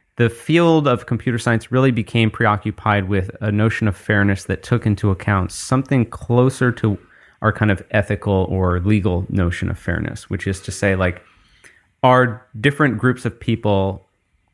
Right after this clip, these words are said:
affected, uh, differently by a machine learning system? So the canonical example, um, of this is pretrial detention. So in the U S,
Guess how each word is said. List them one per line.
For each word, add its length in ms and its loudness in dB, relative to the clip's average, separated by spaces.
affected, 840 -2
uh, 300 0
differently 500 -2
by 240 4
a 100 -2
machine 380 -2
learning 240 -6
system? 400 -14
So 520 2
the 160 -6
canonical 560 2
example, 720 -4
um, 380 -2
of 200 -8
this 340 -6
is 540 -6
pretrial 680 2
detention. 540 -6
So 200 -4
in 80 -2
the 80 -4
U 180 0
S, 280 -2